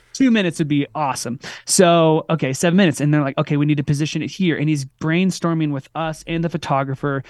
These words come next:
getting ideas of what's gonna work great. And I think we just got spoiled from that, from that wedding and learning to work with a creative team to create an amazing masterpiece for our clients from all the different vendors. And so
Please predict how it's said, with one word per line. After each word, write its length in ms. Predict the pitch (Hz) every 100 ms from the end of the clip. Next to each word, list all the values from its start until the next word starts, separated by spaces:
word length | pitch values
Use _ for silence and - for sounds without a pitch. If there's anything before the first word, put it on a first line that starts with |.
| - - -
getting 260 | 165 170
ideas 320 | 160 147 151 135
of 80 |
what's 240 | 127 147 143
gonna 220 | 156 139
work 260 | 131 120 -
great. 320 | 135 131 -
And 140 | 131
I 20 |
think 220 | 139 208 -
we 60 |
just 140 | 254 -
got 180 | 147 -
spoiled 520 | - 131 143 127 120
from 160 | 135 131
that, 200 | 127 - - - _
from 140 | 143
that 160 | 156 156
wedding 320 | 147 147 160
and 160 | 139 135
learning 320 | 139 147 147
to 80 | 135
work 280 | 131 135 135
with 200 | 135 127
a 80 | 135
creative 400 | - 143 135 131
team 300 | - 139 147
to 120 | 147
create 380 | 135 - 143 143
an 100 | 135
amazing 520 | 135 135 135 131 135
masterpiece 640 | 127 127 139 135 120 123 -
for 160 | -
our 100 | 104
clients 540 | - 131 139 131 - - - - _
from 220 | 147 135
all 240 | 156 151 143
the 100 | 139
different 240 | 131 113
vendors. 380 | 131 120 113 - - - _ -
And 200 | 151 139
so 580 | 160 156 151 147 139